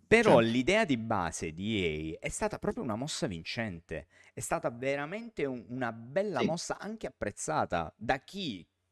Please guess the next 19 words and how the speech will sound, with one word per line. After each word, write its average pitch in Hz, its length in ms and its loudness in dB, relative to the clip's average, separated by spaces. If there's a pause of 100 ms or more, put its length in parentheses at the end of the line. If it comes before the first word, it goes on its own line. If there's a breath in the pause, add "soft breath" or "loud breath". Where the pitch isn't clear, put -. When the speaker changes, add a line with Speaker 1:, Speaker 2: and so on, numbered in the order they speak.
(200)
Speaker 1:
tipo 104 280 -6
come 104 240 0
me, 101 320 0 (320 loud breath)
non, 175 520 -2
non 196 220 0
lo 160 160 4
gioca 170 360 4
dai, 107 560 2
dai 107 220 2
tempi 143 300 -2
di 104 140 -4
The 107 120 -2
Sims 110 380 -4
uno 95 560 -4
per 90 140 -6
la 92 100 -4
serie, 85 560 -4
ok? - 220 -10
E, 98 360 2